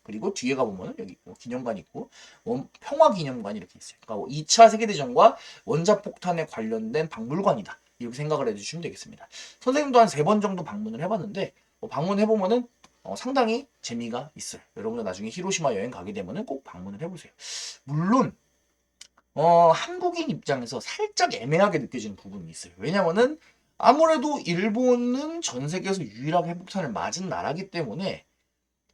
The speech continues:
약간 한국인 입장에서는 "피해자 코스프레 아니야?"라는 식으로 느껴질 수도 있어요. 맞죠? 근데 또 생각해보면은 피해자가 아니냐라고 물어보면 피해자 맞긴 하거든요. 자, 보세요.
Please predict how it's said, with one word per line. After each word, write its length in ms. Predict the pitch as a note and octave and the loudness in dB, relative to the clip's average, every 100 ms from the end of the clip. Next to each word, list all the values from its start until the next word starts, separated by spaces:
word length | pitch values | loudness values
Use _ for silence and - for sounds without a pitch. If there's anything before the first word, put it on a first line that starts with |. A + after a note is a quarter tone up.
| - | -4
약간 300 | D#3 - A#3 | -4 4 4
한국인 500 | G#3 C#4 C#4+ C4 C#4 | 6 0 -2 -4 -4
입장에서는 640 | C#3 - F#3 F3+ F#3 F3+ | -4 0 -2 -2 -6 -6
"피해자 580 | - - F4 F4+ E4+ D#4+ | -4 -4 -2 0 0 -2
코스프레 560 | - C4 - - A3+ B3+ | -4 -6 -6 -8 0 2
아니야?"라는 840 | A3 - C#3+ G#3+ A#2+ B2+ E3+ F#3+ | 2 0 4 6 6 2 0 0
식으로 380 | F3+ F#3 G3 F3 | 0 -2 -4 -4
느껴질 380 | B2 - C#3+ A#2+ | -4 -6 -6 -6
수도 220 | - - | -10 -12
있어요. 300 | - - - _ _ _ _ _ _ _ _ | -14 -16 -18 _ _ _ _ _ _ _ _
맞죠? 520 | D#2+ E2 - F2+ - _ _ _ _ | -8 -6 -6 -8 -10 _ _ _ _
근데 140 | - C#4 | -8 -6
또 120 | D#4 | -4
생각해보면은 720 | D#4+ F4 F4 D#4+ D4+ C#4 C#4 C4+ | 6 6 8 4 4 4 4 4
피해자가 640 | - F#4 F#4 D#4+ C4+ A#3+ | 4 4 6 8 8 6
아니냐라고 720 | - - C#3+ C#4 D#4 C#4+ A#3+ | 0 -4 0 4 10 10 10
물어보면 460 | F3 C3+ D#3+ F3 E3+ | 6 -2 -2 -2 -4
피해자 300 | - E4+ - | -2 0 2
맞긴 320 | G3 - F#3 | 0 -2 0
하거든요. 340 | G3 G#3+ A3+ A3+ | 2 2 -2 -6
자, 160 | A3 | -10
보세요. 300 | - D#3 B2 | -8 -6 -6